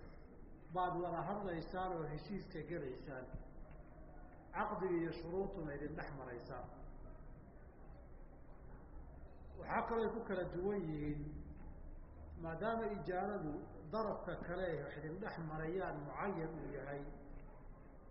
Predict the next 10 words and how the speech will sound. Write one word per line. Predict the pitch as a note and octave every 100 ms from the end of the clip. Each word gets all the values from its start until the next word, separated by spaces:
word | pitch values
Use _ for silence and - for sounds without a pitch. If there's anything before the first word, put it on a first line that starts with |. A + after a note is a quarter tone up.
| - -
adiga | F3 G#3 G#3+ G3+
markii | G#3+ G3+ G#3 F#3+
aad | E3+ D#3
heshiiska | E3 G#3 G3 - F3+
dhinacaaga | G#3 G3 C#3+ D3 E3 D#3+
ka | D#3 G#3+
ogolaato, | F3+ D3 C#3+ C#3+ C#3+ D#3 E3+ - - - - - - -
isna | G3+ A3
inuu | A#3 A3+
ogolaado | G3 E3+ F#3 F#3 G3